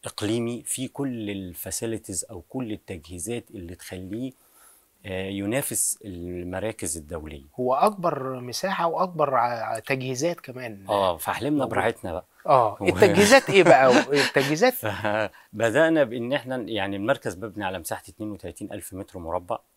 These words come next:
Speaker 1: وهو
Speaker 2: أوه.
Speaker 1: بالفعل أكبر مركز ترميم في العالم.
Speaker 2: ده داخل المتحف المصري يا دكتور؟
Speaker 1: داخل المتحف المصري.
Speaker 2: أوه، ده بص، بص
Speaker 1: آه.
Speaker 2: عظمة المتحف المصري قد إيه؟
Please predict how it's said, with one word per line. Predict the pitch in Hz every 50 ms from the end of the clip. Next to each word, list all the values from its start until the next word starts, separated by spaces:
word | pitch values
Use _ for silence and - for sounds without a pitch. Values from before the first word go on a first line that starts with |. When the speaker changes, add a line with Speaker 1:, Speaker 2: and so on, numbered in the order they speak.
| _ - 95
Speaker 1:
وهو | 90 90 101 101
Speaker 2:
أوه. | 101 107 104 101 98
Speaker 1:
بالفعل | 98 90 85 - - 113 92 80 82 80
أكبر | - - 90 80 87 87
مركز | 85 87 92 - - 98 - -
ترميم | - 80 80 85 87
في | - -
العالم. | 80 71 76 87 92 101 127 -
Speaker 2:
ده | 131 135
داخل | 131 135 180 196 - - 214
المتحف | 196 165 165 202 - - - - -
المصري | 147 143 175 - - 170
يا | 151 135
دكتور؟ | 151 - - 247 -
Speaker 1:
داخل | 85 95 117 117 - - 90
المتحف | 85 82 82 - 82 - -
المصري. | - 82 - - - _ _ _ _ _ _ _ _
Speaker 2:
أوه، | 208 165 123 113 104 101 101 101
ده | 104 113 120
بص، | 120 175 208 - - - -
بص | 139 131 123 120 127 170 190 - - - - 135
Speaker 1:
آه. | 120 117 113 110 113 110 113 113
Speaker 2:
عظمة | 110 - 113 123 156 185 170 175 175 160 143 -
المتحف | 135 120 131 170 - - - 110 - -
المصري | 117 110 135 143 - - 123
قد | 113 107 101
إيه؟ | 104 101 107